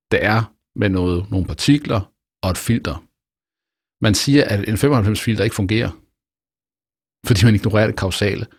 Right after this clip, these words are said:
Øhm, og, øh, og det, og det bliver jo et eller andet sted,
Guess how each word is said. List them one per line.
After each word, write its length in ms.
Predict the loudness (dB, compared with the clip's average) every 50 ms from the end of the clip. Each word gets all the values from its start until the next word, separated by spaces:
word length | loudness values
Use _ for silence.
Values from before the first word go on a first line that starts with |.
| _ _ _ _ _ _ _ _ _ _ _ _ _ _ _ _ _ _ _ _ _ _ _ -4 -2
Øhm, 580 | 0 0 2 0 0 0 0 -2 -2 -4 -8 -12 _ _ -4
og, 200 | -4 -4 -4 -6 _ _ _ _ _ _ -14 -12
øh, 160 | -10 -10 -12 -14 _ _ _ _ _ -14 -14 -14 -16 _ _ -4
og 80 | -2 0
det, 80 | 0 0
og 120 | -2 -2
det 80 | -4 0
bliver 140 | 4 6 6
jo 60 | 6
et 40 | 6
eller 100 | 4 2 2
andet 60 | 0
sted, 200 | 0 0 0